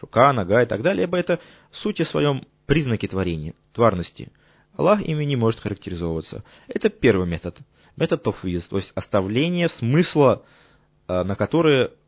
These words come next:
э, указывает это слово. Смысла. Второй метод — это уже, э, как бы детализация этого метода. Мы оставляем буквальный смысл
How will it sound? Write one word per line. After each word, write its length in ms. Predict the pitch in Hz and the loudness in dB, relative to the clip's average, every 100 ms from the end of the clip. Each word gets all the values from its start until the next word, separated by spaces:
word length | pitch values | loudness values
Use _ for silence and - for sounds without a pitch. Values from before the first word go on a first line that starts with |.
| - | -8
э, 360 | 101 92 90 87 | -2 0 0 -4
указывает 480 | - 131 117 107 | 2 4 4 2
это 160 | 85 85 | -2 -8
слово. 360 | - 80 71 - _ | -8 -8 -10 -14 _
Смысла. 440 | - 113 - 73 _ _ _ _ _ _ _ _ _ | -4 -4 -4 -12 _ _ _ _ _ _ _ _ _
Второй 420 | - 104 123 202 | -2 2 4 4
метод — 360 | 175 156 160 - - | 2 2 2 0 -4
это 180 | 113 123 | -2 2
уже, 260 | 120 123 - - | 2 0 -4 -10
э, 120 | 113 | -8
как 160 | 98 | -8
бы 80 | 95 | -6
детализация 600 | 98 110 113 110 120 - | -4 0 0 4 4 4
этого 180 | 90 92 | -2 -2
метода. 420 | 90 87 78 80 - _ _ - | -2 -4 -4 -8 -12 _ _ -8
Мы 120 | 113 | -4
оставляем 560 | 113 - 120 127 120 98 | -4 0 0 2 0 0
буквальный 480 | - 98 107 135 | -4 0 0 0
смысл 440 | 151 180 202 220 | -6 -4 -2 -2